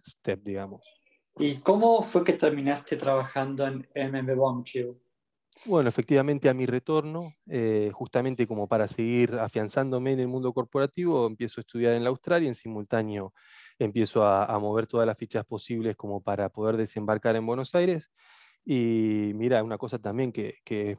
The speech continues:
Speaker 1: me parece que a, a transmitir a cualquier joven abogado o estudiante de abogacía, que es el no bajar los brazos,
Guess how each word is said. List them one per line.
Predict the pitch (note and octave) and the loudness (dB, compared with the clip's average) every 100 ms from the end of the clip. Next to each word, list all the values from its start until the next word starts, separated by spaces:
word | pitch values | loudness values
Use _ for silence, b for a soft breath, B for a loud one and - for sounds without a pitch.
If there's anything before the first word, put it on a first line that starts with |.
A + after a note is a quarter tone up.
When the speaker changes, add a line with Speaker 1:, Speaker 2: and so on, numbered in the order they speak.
| _ | _
Speaker 1:
me | - A2+ | -8 -2
parece | G#2+ A2 A2 G#2+ | 0 0 -2 -6
que | A2 | -6
a, | G#2+ - - | -6 -8 -8
a | - | -4
transmitir | G#2 A2 G#2 D3+ C3+ | -4 -4 -2 2 4
a | G#2 G#2 G2+ G#2 | 4 2 -2 -6
cualquier | G#2 - A2+ | -8 -2 -2
joven | - A#2 A2 G#2 | 2 2 4 2
abogado | G2 A2 A#2+ A2+ G#2 | -2 2 2 2 -2
o | G2+ G2 | -8 -10
estudiante | - G#2+ A2 G#2+ | -10 -6 -4 -2
de | |
abogacía, | G#2 A2+ F3 C#3 | 0 0 0 0
que | A#2+ A2 | 0 -2
es | |
el | A2 | -2
no | A2+ | 0
bajar | A2+ - A#2+ | 0 0 -2
los | A2 | 0
brazos, | B2+ D3 - G2 | 2 2 2 -12